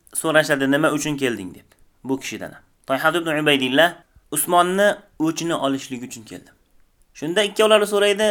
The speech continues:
"Aliga bay'at bermaganmisan?" "Aliga bay'at berganman, lekin bo'ynimda qilich turgan holatda. Ya'ni mukrah bo'lib berganman. Lekin Aliga biror bir e'tirozim yo'q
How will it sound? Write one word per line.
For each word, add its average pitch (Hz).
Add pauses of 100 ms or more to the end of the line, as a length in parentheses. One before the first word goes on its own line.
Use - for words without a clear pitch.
(400)
"Aliga 180
bay'at 180
bermaganmisan?" 180 (540)
"Aliga 135
bay'at 127
berganman, 123 (260)
lekin 143 (600)
bo'ynimda 127 (100)
qilich 131
turgan 110
holatda. -
Ya'ni 135
mukrah 135 (120)
bo'lib 107
berganman. -
Lekin 220 (440)
Aliga 185
biror 185
bir 170
e'tirozim 165
yo'q 214